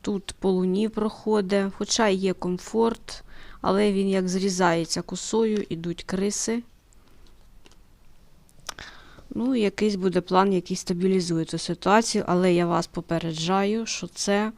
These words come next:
може трапитися, тому що карти тут,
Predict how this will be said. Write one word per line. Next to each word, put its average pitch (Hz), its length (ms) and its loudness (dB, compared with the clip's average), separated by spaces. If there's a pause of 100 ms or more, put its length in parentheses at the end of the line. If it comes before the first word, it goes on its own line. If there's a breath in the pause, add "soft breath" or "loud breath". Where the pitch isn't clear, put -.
(480 loud breath)
може 180 280 -2
трапитися, 196 640 -2
тому 175 280 -4
що 175 180 -6
карти 202 680 0 (960 soft breath)
тут, - 520 -10